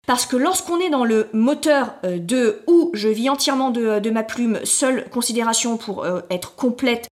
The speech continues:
en tant que, euh, auteur », ou alors je change complètement de voie parce que c'est pas viable, parce que je ne peux pas exister en tant qu'auteur si je ne vis pas, euh, de, euh, de ma plume, c'est vraiment se tromper de moteur et, et c'est au-, aussi courir droit à l'échec. Pourquoi ?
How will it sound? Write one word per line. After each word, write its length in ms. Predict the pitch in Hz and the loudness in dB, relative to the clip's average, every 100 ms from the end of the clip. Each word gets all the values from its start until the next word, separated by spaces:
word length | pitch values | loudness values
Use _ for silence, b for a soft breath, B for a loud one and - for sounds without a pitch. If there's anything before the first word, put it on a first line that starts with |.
| - | -4
en 120 | 214 | -2
tant 160 | 226 220 | 0 -2
que, 140 | 214 | 0
euh, 600 | 208 180 175 170 170 165 - | 2 2 2 2 2 -2 -4
auteur », 400 | 185 247 330 359 - _ _ | -4 0 2 2 -2 _ _
ou 220 | 320 320 320 | 2 4 2
alors 320 | 226 226 208 | 2 2 0
je 100 | 196 | -4
change 240 | 196 220 | -4 -6
complètement 380 | - 226 220 220 | -4 -6 -4 -2
de 100 | 202 | -2
voie 240 | 196 220 208 | 0 0 0
parce 180 | 202 | -4
que 80 | - | -4
c'est 200 | 196 196 | -4 -2
pas 120 | 208 | -2
viable, 320 | 202 214 214 214 | -2 0 -2 -2
parce 140 | 196 | -6
que 80 | 214 | -4
je 100 | 202 | -4
ne 60 | 196 | -4
peux 100 | 202 | -2
pas 140 | 214 | -2
exister 380 | 208 208 - 214 | -2 -4 -4 -2
en 100 | 196 | -2
tant 140 | 196 | -2
qu'auteur 300 | 202 202 208 | -2 -2 -2
si 140 | - 185 | -4 -4
je 120 | 185 | -2
ne 100 | 196 | -2
vis 200 | 233 247 | -2 0
pas, 200 | 240 226 - | 0 -2 -2
euh, 160 | 180 185 | -2 -2
de, 160 | 180 | -2
euh, 360 | 208 196 180 180 | 2 4 2 0
de 200 | 175 196 | -4 -4
ma 140 | 185 | -2
plume, 340 | - - 392 202 - _ - | -2 0 0 0 -6 _ -2
c'est 140 | 269 | 0
vraiment 240 | 269 294 359 | 2 0 0
se 100 | - | -2
tromper 320 | 294 277 269 | -2 -2 -2
de 140 | 202 | 0
moteur 300 | 202 202 349 339 | -2 0 -2 -2
et, 120 | - | -4
et 60 | 214 | -4
c'est 260 | - 240 226 | -2 0 0
au-, 120 | - | 0
aussi 420 | 269 269 - 339 403 - - | -2 0 0 0 -2 -6 -4
courir 420 | 302 277 330 339 208 | 0 2 2 0 -4
droit 260 | 240 269 | 0 2
à 60 | 247 | 2
l'échec. 480 | 233 - 190 - - | 0 -2 -2 -6 -6
Pourquoi ? 640 | 339 - - 302 370 - | -4 -4 0 2 2 -4